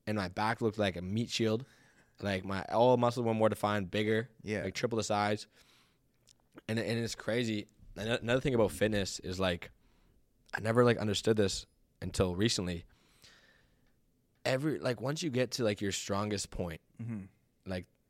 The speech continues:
Speaker 1: once you, once you get to your strongest point, your heaviest point, and then you, let's say you take, like, a few weeks off or a month off.
Speaker 2: Yeah.
Speaker 1: And you come back to the gym, and you can't lift that, that peak weight you did before.
Speaker 2: Yeah.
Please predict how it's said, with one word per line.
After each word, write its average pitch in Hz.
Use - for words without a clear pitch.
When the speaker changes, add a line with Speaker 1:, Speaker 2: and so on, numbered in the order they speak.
Speaker 1:
once 131
you, 135
once 139
you 151
get 143
to 147
your 131
strongest 113
point, 101
your 85
heaviest 101
point, 92
and 101
then 107
you, 104
let's 113
say 127
you 117
take, 98
like, 92
a 92
few 107
weeks 101
off 92
or 90
a 87
month 87
off. 65
Speaker 2:
Yeah. 98
Speaker 1:
And 98
you 98
come 104
back 107
to 120
the 104
gym, 95
and 98
you 98
can't 135
lift 120
that, 101
that 98
peak -
weight 104
you 90
did 92
before. 87
Speaker 2:
Yeah. 107